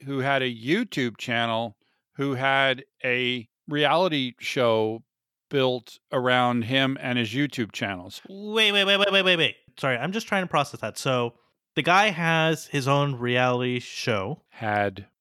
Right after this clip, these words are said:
Speaker 1: Well, he had his own YouTube channel. In terms of timeline, he had his own YouTube channel
Speaker 2: Okay.
Speaker 1: where he advertised, and this is, this is, you know, sort of burying the lead.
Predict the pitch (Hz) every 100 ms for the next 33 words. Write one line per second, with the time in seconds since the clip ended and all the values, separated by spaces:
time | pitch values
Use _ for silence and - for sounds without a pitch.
0 | _ _ 143 151 175 202 185 170 170 165
1 | 127 - 113 98 - _ - - 143 170
2 | 143 123 - 151 123 101 92 131 127 160
3 | 175 160 165 147 127 127 - 113 110 101
4 | - - - 127 123 120 127 120 117 127
5 | 120 113 _ 165 117 202 165 143 110 98
6 | 104 113 - 120 131 - 123 - - 156
7 | 160 - - - 123 92 - _ - 143
8 | 113 113 123 117 110 110 117 95